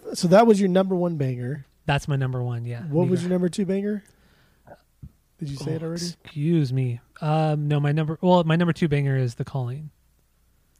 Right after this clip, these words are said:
Speaker 2: So we
Speaker 1: Oh,
Speaker 2: already
Speaker 1: that's
Speaker 2: talked about
Speaker 1: right.
Speaker 2: that.
Speaker 1: Blah. Blah.
Speaker 2: Blah. <laughs>
Speaker 1: So my number two was Maria Maria. Migros is my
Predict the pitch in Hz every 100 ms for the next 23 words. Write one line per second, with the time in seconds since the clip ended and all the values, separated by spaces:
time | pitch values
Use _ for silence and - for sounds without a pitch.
0 | _ _ _ - 139 131 127 123 120 113
1 | 147 175 131 139 156 156 - - _ -
2 | 226 196 214 285 - - 170 156 165 175
3 | 196 - - _ _ - - 339 - -
4 | - _ _ - - _ _ - 170 160
5 | 196 208 175 170 160 139 139 143 139 139
6 | 131 123 123 127 151 147 147 131 131